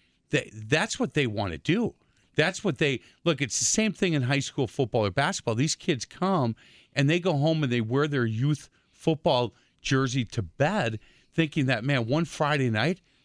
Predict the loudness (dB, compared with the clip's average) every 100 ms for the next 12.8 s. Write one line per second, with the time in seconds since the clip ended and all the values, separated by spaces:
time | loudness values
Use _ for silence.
0 | -4 -2 -2 -2 0 2 2 0 -2 -6
1 | -8 _ _ -4 0 2 0 0 0 0
2 | -2 -4 -2 0 2 0 -2 -2 -2 -2
3 | -4 -4 0 0 0 -2 -2 0 0 -2
4 | -2 -2 -4 -10 -20 _ 0 2 2 2
5 | 2 2 0 -2 -2 -2 0 0 0 0
6 | 0 -2 -2 -2 -2 -6 -14 -20 _ _
7 | -2 0 -2 -4 -2 -2 -2 -10 _ -8
8 | -2 0 0 0 -2 0 -2 -2 -6 -2
9 | 0 0 -6 -2 0 0 -2 -4 -4 -2
10 | -4 -4 _ _ -2 0 0 0 -2 0
11 | 0 0 -2 -6 -2 -4 -2 0 2 2
12 | -2 _ _ _ -2 2 0 0